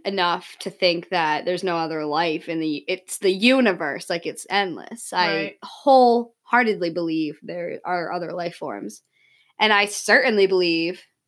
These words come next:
Speaker 1: I mean, what are the odds that we're the <laughs> most advanced? Like,
Speaker 2: We're definitely
Speaker 1: literally one in
Speaker 2: not.
Speaker 1: infinite, because it's infinite. So, like, there's definitely people out there,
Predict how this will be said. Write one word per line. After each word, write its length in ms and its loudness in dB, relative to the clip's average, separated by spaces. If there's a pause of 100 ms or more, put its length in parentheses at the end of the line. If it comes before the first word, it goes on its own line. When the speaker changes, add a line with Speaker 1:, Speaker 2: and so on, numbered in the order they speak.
(480)
Speaker 1:
I 180 -4
mean, 160 4
what 160 6
are 80 2
the 140 4
odds 320 4
that 200 0
we're 140 0
the 120 2
<laughs> 140 6
most 180 2
advanced? 640 0
Like, 300 -4 (420)
Speaker 2:
We're 300 2
definitely 340 -2
Speaker 1:
literally 320 6
one 240 6
in 80 6
Speaker 2:
not. 80 0
Speaker 1:
infinite, 420 -2
because 280 -6
it's 100 -12
infinite. 280 -4
So, 120 2
like, 300 2 (400)
there's 180 -2
definitely 460 4
people 140 4
out 280 6
there, 440 2